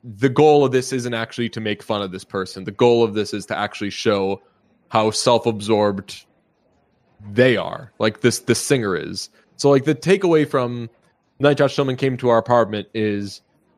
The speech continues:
"Oh, you're just a miserable dude, and you have an issue with everything this girl does, and she's just probably living her life." And the takeaway from White Girl Instagram by the end is, like,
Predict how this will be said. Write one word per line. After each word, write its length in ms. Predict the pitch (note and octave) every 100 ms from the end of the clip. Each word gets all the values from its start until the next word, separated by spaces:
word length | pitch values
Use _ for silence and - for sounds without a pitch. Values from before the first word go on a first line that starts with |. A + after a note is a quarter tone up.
| -
"Oh, 120 | C#3
you're 180 | A#2 B2
just 180 | C3+ -
a 40 |
miserable 460 | A2+ B2 A#2 A#2 G#2+
dude, 500 | G2 A2+ G2 F2+ -
and 440 | G2 F#2+ F#2+ - - _ _ _ _
you 140 | G#2+ A#2
have 140 | A2+
an 80 | A2
issue 220 | G#2+ A2
with 140 | G#2
everything 380 | A2+ A2 A2 G#2+
this 140 | G2+ -
girl 280 | A2 G2+
does, 580 | G2 G#2 G2 F#2 F#2+ - -
and 240 | F#2+ F#2+
she's 180 | - G2
just 140 | -
probably 220 | - G#2+ G2+
living 220 | G2+ G2
her 100 | F#2
life." 420 | G#2+ A2 G#2+ - _ _ _ _ _ -
And 440 | G#2 G2+ G2+ G2+
the 100 | A2
takeaway 380 | - C3+ B2 A#2
from 140 | A#2
White 200 | A2 B2
Girl 240 | B2+ A2+ A#2
Instagram 420 | A#2+ A#2 G#2+ G2
by 140 | G2
the 180 | G2 G#2
end 300 | G2+ F#2+ G2+
is, 320 | G2+ G2 F#2+
like, 260 | G#2 F#2+ F2+